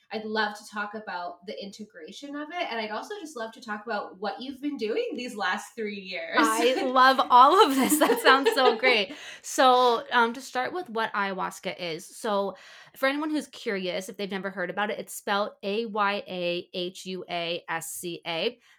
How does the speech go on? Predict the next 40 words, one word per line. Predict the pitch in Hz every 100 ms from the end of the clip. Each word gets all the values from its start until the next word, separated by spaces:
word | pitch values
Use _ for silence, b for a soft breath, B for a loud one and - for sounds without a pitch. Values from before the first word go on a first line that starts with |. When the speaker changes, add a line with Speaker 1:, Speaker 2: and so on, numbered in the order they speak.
| -
Speaker 2:
Um, | 185 180 180 165 156 - _
it | 247 262 247
is | 233 214 214 196 -
a | 202
combination | - 220 226 208 190 208
of | 196 190
two | - - 214
plants | 202 - 180 196 -
grown | 190 180 180
in | 180
the | 175 170
Amazon | 165 180 220 233 277 -
and | 208 190
blended | 180 185 185 190
together | - 190 170 190
and | 208 190
brewed | 175 175
as | 165
a | 170
tea. | - - 151 - _ b -
And | 208
when | 202
you | 196
drink | 190 - 226 254 196
this | 202 190 - _
tea, | - 320 233 208 b b -
it | 220 214
is | 214 196
one | 196
of | 202
the | 196
most | 185 185
powerful | - - 185 196 - 220 214
psychedelic | 202 - 196 196 185 185 -
substances | 165 - 208 208 247 247 -
on | 190 180
the | 175
planet. | _ 156 143 - b b b
So | - 226 202 208 _
it | 226 226